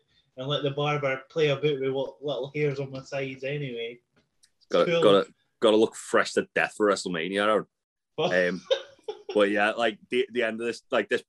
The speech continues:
Speaker 2: promo was fantastic. I thought, like, Biggie, the passion he had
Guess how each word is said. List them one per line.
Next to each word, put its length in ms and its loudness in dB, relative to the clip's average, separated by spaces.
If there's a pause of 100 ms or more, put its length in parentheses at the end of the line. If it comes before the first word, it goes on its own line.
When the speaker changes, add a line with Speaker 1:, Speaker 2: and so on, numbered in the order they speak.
Speaker 2:
promo 300 -2
was 140 -2
fantastic. 580 -4
I 60 0
thought, 300 0 (220)
like, 220 -2 (180)
Biggie, 340 0 (500)
the 100 -2
passion 460 0
he 80 0
had 200 4